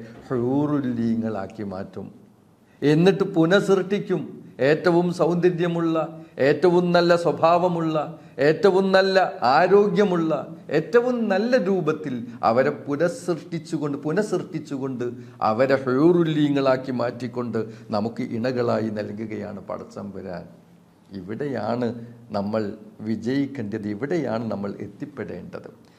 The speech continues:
അതിനായിരിക്കട്ടെ നമ്മുടെ ഓരോ സന്ദർഭത്തിലെയും ഓരോ നിമിഷങ്ങളിലെയും ശ്രദ്ധയും അധ്വാനവും പരിശ്രമവും അതിനായിരിക്കട്ടെ. നമ്മളിവിടെ ഗൾഫിലാണുള്ളത്, അവിടെ എന്ത് നടക്കുന്നു എന്ന്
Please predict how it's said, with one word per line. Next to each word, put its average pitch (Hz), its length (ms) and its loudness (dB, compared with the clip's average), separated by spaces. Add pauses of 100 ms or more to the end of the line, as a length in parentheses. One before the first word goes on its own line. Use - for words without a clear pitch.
(160)
അതിനായിരിക്കട്ടെ 131 920 -2 (300)
നമ്മുടെ 123 320 0 (160)
ഓരോ 135 320 0 (260)
സന്ദർഭത്തിലെയും 120 960 -4 (400)
ഓരോ 131 320 -2 (320)
നിമിഷങ്ങളിലെയും 123 840 -6 (120)
ശ്രദ്ധയും 113 500 -6 (560)
അധ്വാനവും 123 720 -2 (280)
പരിശ്രമവും 127 800 -2
അതിനായിരിക്കട്ടെ. 95 720 -12 (420)
നമ്മളിവിടെ 120 560 -2
ഗൾഫിലാണുള്ളത്, 117 880 -4 (420)
അവിടെ 127 260 2
എന്ത് 147 140 -4 (100)
നടക്കുന്നു 156 480 -2 (120)
എന്ന് 143 140 -6